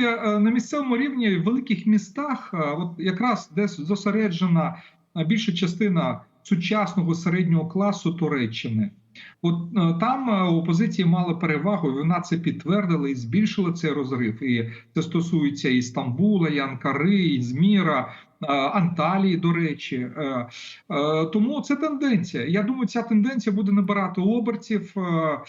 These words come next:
через певний час вона посилиться. Просто в чому була завжди проблема опозиції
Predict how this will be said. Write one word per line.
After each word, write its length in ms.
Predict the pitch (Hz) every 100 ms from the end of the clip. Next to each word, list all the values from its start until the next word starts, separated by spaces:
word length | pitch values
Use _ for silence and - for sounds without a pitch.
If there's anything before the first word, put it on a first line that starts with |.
| - - -
через 260 | 196 175
певний 340 | - 214 185 185
час 380 | 185 214 - 175
вона 280 | 170 170
посилиться. 760 | 165 175 - 240 226 - 180 - - -
Просто 260 | 226 - 190
в 60 |
чому 260 | - 277 269
була 520 | 214 233 214 208 190
завжди 340 | 175 180 226
проблема 520 | 220 190 175 208 190 190
опозиції 760 | 180 180 185 135 - 117 107